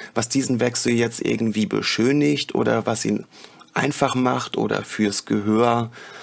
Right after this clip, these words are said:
so ein bisschen vorbereitet und vorhersagt. Wir gehen einfach in die nächste Tonart nach Mir die Sinnflut und dann sind wir hier in Des-Dur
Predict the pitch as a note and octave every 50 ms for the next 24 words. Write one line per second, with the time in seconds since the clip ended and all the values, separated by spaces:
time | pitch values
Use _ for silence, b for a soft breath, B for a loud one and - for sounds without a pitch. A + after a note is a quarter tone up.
0 | B B B - - A#2 A2+ G#2+ A2 G#2+ - - A2 G#2+ G#2 G#2 - - - -
1 | E3+ D#3 D#3+ C#3 - C3+ C3+ C3 B2+ C3 A#2 - - A2 - - A2 G#2 A2 A2+
2 | B2 C3+ B2+ B2+ B2+ B2+ B2 A#2+ B B B B B B B B B B - -
3 | G2 G2+ G#2+ A2 G#2+ G#2+ - G2+ G2+ G2 G2 - - - _ - C#3 C#3+ C#3+ -
4 | - B2+ A#2+ - - A#2+ C#3 C#3+ C3+ B2 A#2+ A#2 A2+ A#2+ B2 - - A2+ - -
5 | - G#2+ A2 A#2 - - - - - A2 A2 G#2+ - - - B B B B B
6 | B B - - A#2+ B2 B2 A#2+ - A2+ A2+ A2 G#2+ A2+ G2+ G#2+ A2 A2+ A#2+ A#2+
7 | - - G#2+ G#2+ G#2+ G#2+ G#2 - G#2+ A2 G#2+ A2 A2 G#2 A2+ A2 G#2 - A2 G#2+
8 | - - A2 - - G#2 F#2+ F#2 A#2+ D3+ D3+ - - - C3+ C3 C3 B2+ B2+ C3+
9 | B2+